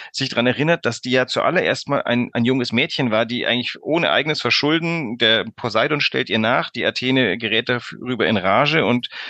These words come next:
und verflucht sie. Ähm, das ist ja alles ein, ähm,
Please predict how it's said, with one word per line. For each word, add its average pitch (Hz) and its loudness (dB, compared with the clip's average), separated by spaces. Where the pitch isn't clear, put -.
und 117 0
verflucht 120 0
sie. 185 0
Ähm, 117 2
das 101 -4
ist 110 -2
ja 117 4
alles 127 2
ein, 120 2
ähm, 120 2